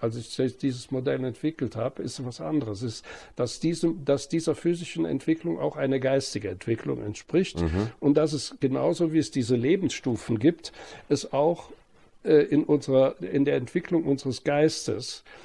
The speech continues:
Speaker 1: äh, äh, solche Stufen gibt und die diesem entsprechen.
Speaker 2: Mhm.
Speaker 1: Und zwar sowohl in der Entwicklung unseres persönlichen Geistes als auch in der Entwicklung des kollektiven Geistes.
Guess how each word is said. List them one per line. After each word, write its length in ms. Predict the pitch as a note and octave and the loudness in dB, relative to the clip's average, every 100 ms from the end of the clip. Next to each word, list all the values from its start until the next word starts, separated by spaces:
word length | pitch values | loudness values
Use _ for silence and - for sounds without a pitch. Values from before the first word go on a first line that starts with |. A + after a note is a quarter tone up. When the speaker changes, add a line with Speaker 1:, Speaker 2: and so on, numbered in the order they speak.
| - _ | -20 _
Speaker 1:
äh, 220 | - B2+ B2 | 2 4 4
äh, 260 | - E2+ E2+ | 0 -2 -2
solche 380 | A2+ C3+ C3+ A#2+ | 4 4 4 -2
Stufen 440 | - C#3+ C3 B2 | 2 2 2 -2
gibt 280 | A2+ G#2+ - | -2 -4 -6
und 180 | - A#2+ | -2 0
die 120 | B2+ | 0
diesem 340 | A#2+ C#3+ - D3+ | 2 0 2 -2
entsprechen. 680 | B2 - - C3 - G#2+ E2 | -2 -6 2 2 2 -4 -4
Speaker 2:
Mhm. 180 | D#2+ C#2+ D2 | -4 -4 -2
Speaker 1:
Und 140 | B2+ A#2 | 0 2
zwar 220 | C#3+ C#3 | 4 4
sowohl 380 | C#3 C3 F3 F#3+ | 4 4 4 4
in 120 | E3 | 4
der 80 | D3 | 2
Entwicklung 560 | C3 C#3 D#3 D#3 D3 | 0 0 -2 0 0
unseres 540 | D3 C3 A#2+ A#2+ - - - | 2 0 0 -2 -4 -14 0
persönlichen 680 | B2 A2 C3+ G#3+ G#3 - A#2+ | 2 4 6 6 4 -2 -2
Geistes 640 | G#2 G2+ G2 - D#3+ - | 0 0 -2 -4 -6 -4
als 320 | - C3 - | -2 -2 0
auch 240 | C3+ D3+ - | 2 2 2
in 160 | C#3+ | 0
der 100 | D3 | 0
Entwicklung 480 | B2+ B2+ D3 - C#3+ | -2 -4 -4 0 0
des 180 | C3 - | 0 2
kollektiven 680 | E3 D3 G#2+ - G#2 F#2 - | 4 6 4 -2 -10 -8 -8
Geistes. 720 | F2 F2+ - - - - | -8 -8 -12 -14 -12 -12